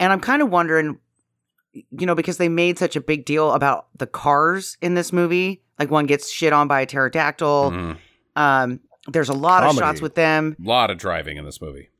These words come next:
Speaker 1: Y-, yeah,
Speaker 3: Yeah.
Speaker 1: in the car, and then they really, they show off the,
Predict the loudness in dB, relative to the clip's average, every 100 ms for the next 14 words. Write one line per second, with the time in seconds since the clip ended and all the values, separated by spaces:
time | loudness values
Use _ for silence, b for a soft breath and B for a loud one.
0 | _ -6 2 6 6 4 2 -2 -2 0
1 | 2 4 4 0 0 2 2 -2 0 0
2 | 0 0 2 4 6 4 2 -2 -4 -2
3 | -2 0 2 4 2 0 -2 -4